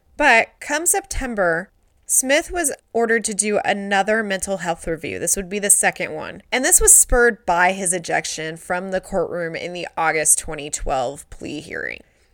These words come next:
In this particular health review, the defense had a Denver psychiatrist that said he was mentally ill. And in November twenty twelve, there was another hearing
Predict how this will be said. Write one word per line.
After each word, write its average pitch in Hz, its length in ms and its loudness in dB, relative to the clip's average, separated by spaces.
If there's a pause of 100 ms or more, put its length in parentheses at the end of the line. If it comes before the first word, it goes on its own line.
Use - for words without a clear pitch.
(280)
In 226 200 -2
this 311 260 6
particular 233 840 2
health 190 280 -2
review, 185 340 -4
the 180 120 -2
defense 220 540 0
had 226 180 0
a 202 60 0
Denver 175 340 0
psychiatrist 180 840 0
that 170 140 -2
said 170 260 0
he 190 140 -8
was 165 320 -2
mentally 160 480 -6
ill. 170 400 -6 (540)
And 220 220 4
in 226 240 0
November 220 440 0
twenty 254 360 -2
twelve, 196 460 4
there 185 120 2
was 185 160 2
another 202 500 2
hearing 175 600 -4